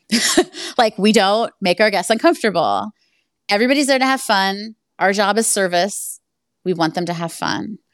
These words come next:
We will have lines that we'll draw, like, for the guests' fun. They can't break our stuff. They can't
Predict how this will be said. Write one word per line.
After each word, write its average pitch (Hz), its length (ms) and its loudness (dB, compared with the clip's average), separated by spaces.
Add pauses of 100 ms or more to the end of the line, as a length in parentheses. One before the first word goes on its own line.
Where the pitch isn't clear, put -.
(640)
We 214 180 2
will 190 760 2 (880)
have 202 440 0 (220)
lines 254 380 4
that 196 200 -2
we'll 233 160 4
draw, 240 600 2 (100)
like, 175 240 4 (160)
for - 200 -2
the 220 100 0
guests' 185 440 0
fun. 165 480 0 (480)
They 160 160 2
can't 165 360 -2
break 175 240 2
our 247 140 2
stuff. - 720 -4 (640)
They 170 120 4
can't 185 400 0